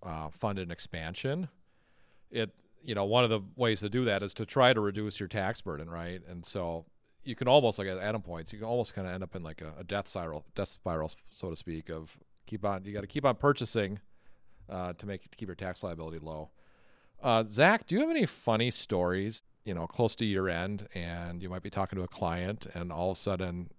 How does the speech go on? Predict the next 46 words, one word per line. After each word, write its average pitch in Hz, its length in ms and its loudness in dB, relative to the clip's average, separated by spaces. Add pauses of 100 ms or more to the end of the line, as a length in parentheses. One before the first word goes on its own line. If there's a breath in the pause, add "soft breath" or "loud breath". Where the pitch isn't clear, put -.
(380)
th-, 92 140 -4
their 95 220 -2
tax 104 280 0
bill 110 220 4
is 107 100 -2
looking 127 200 -2
a - 20 2
little 127 160 8
higher, 131 540 10
and, 104 340 4
and 98 400 2
they, 98 240 0
they 95 140 -4
kinda 101 260 -2
go 101 140 2
on 98 180 2
a 98 80 -2
spending 104 540 -4
spree 98 640 0
or 80 400 -6 (460 soft breath)
<laughs> 170 320 2 (800 loud breath)
things 127 180 0
they 131 80 4
might 110 160 6
do 110 160 4
at 101 100 0
year 101 160 2
end 95 180 2
to 95 60 -4
try 98 160 0
to 90 80 -2
get 87 140 -6
some - 120 -12
more 87 120 -4
purchases 92 480 -8
on 87 140 -4
the 82 60 -10
book 85 320 -6
that 90 160 -6
can 85 100 -10
be, 80 220 -10 (120)
you - 80 -12
know, 78 180 -12 (340)
uh, 90 260 -10
depreciated 87 560 -4
quickly? 98 320 -6